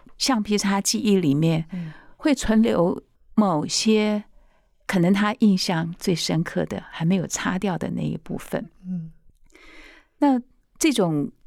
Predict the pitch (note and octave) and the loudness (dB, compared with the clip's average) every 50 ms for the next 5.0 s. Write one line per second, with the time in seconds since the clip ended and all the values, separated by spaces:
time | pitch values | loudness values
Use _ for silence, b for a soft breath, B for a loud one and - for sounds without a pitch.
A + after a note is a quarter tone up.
0 | - _ - - - - C#4 C4+ C4+ C4 - - F3 E3 F3 F3 - G3+ F#3+ - | -20 _ -6 -4 0 4 6 6 6 4 4 2 2 2 2 2 2 2 2 2
1 | G3+ G3+ G3 F#3+ F#3 F#3 E3 D3+ - F3+ F3 - F3+ E3 D#3 D#3 - b b b | 2 2 4 2 2 2 2 0 0 -2 -2 0 0 0 0 0 -4 b b b
2 | b b b b b b b - D#4 C4+ A3+ - G#3+ G3 F3+ - - A3+ G3+ F#3+ | b b b b b b b 0 2 2 2 2 0 0 0 -2 -2 -2 0 0
3 | G3 G3 - - - - F#3+ B2+ - - _ _ _ - _ - _ _ - - | 0 0 0 -2 -2 0 -2 -2 -4 -6 _ _ _ -20 _ -20 _ _ -2 0
4 | D4+ D4 A#3 F#3 D#3+ D3 D3 C#3+ C#3+ D#3+ E3+ - - - G#3 G3 G3 F#3+ F#3 | 2 4 4 4 2 2 2 2 0 0 0 0 2 2 2 2 2 2 -2